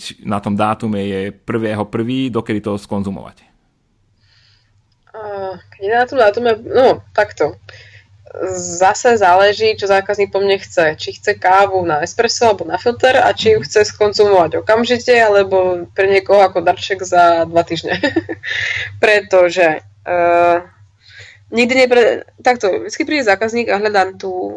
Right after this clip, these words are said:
Speaker 2: najčerstvejšiu kávu, akú tam máme, čo je hlúposť. Keď ju chce ako hneď použiť, tak vždycky hovorím, nie, to nie je správne. Potrebujete kávu, ktorá je trošku odložená, záleží na to, či na espresso alebo na filter. Espresso potrebuje aspoň, aspoň dva týždne, ten filter stačí aj,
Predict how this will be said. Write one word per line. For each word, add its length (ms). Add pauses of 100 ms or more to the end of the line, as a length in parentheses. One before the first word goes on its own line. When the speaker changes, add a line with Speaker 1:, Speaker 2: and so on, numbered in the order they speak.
(120)
Speaker 2:
najčerstvejšiu 720
kávu, 300
akú 220
tam 180
máme, 400
čo 140
je 60
hlúposť. 520 (480)
Keď 140
ju 100
chce 200
ako 200 (300)
hneď 260
použiť, 460
tak 120
vždycky 200
hovorím, 420
nie, 280
to 180
nie 240
je 60 (220)
správne. 600 (540)
Potrebujete 340
kávu, 300
ktorá 160
je 160
trošku 180
odložená, 640
záleží 320
na 80
to, 80
či 160
na 80
espresso 320
alebo 160
na 80
filter. 480
Espresso 320
potrebuje 480
aspoň, 260
aspoň 280
dva 120
týždne, 300
ten 160
filter 240
stačí 320
aj, 120